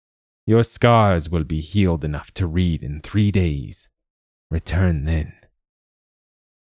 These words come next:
Catrix and Tarla gathered their father up, helped him to his feet. They nursed him to health, even as the three days stretched to seven and a raging fever before he was able to return to the temple.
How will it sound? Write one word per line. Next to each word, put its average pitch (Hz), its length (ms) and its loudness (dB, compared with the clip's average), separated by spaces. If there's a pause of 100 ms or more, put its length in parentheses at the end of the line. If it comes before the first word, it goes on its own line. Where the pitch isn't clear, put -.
(300)
Catrix - 500 -8
and 82 120 -8
Tarla 80 400 -4
gathered 78 320 -6
their 80 80 -4
father 78 420 -6
up, - 300 -6 (540)
helped 117 240 0
him 71 160 -6
to 82 100 -6
his 76 160 -6
feet. 95 440 -4 (840)
They 127 100 6
nursed 110 320 2
him 107 160 2
to 98 80 2
health, 85 500 -2 (340)
even 117 280 4
as 98 160 2
the 107 80 2
three 98 320 0
days 80 320 0
stretched - 420 -6
to 87 80 0
seven 73 540 -4 (260)
and 95 80 0
a 90 40 2
raging 80 520 -2
fever 71 440 -4
before 78 320 -10
he 80 100 -4
was 80 160 -4
able 76 220 -4
to - 100 -12
return 82 320 -10
to 78 80 -6
the 78 100 -6
temple. 82 520 -8